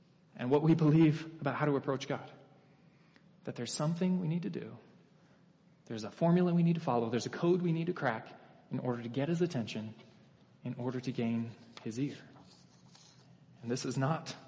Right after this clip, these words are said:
the posture Jesus wants us to take. And I wonder for any of us, if you've ever felt like you have needed to impress God, if you have felt the need to grab his attention,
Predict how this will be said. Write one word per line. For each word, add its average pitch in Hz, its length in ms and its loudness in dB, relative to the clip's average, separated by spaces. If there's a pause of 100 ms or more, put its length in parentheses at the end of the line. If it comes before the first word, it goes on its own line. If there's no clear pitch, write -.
(120)
the - 80 -4
posture 147 420 0
Jesus 139 380 -4
wants 135 220 -4
us - 100 -8
to - 80 -16
take. - 360 -16 (2750)
And 113 120 -4
I 127 60 4
wonder 180 260 8
for 165 420 2
any 139 140 4
of 156 40 6
us, 185 220 2
if - 140 2
you've 160 160 4
ever 156 160 4
felt 151 240 6
like 131 160 2
you 151 340 4 (220)
have 135 160 2
needed 139 280 4
to 127 100 -2
impress 120 280 2
God, - 260 -2 (800)
if - 160 -8
you 123 160 6
have 123 220 6 (340)
felt - 280 2
the 120 60 2
need 131 320 2 (420)
to 120 60 -2
grab 120 160 2
his 123 120 -2
attention, 160 340 -2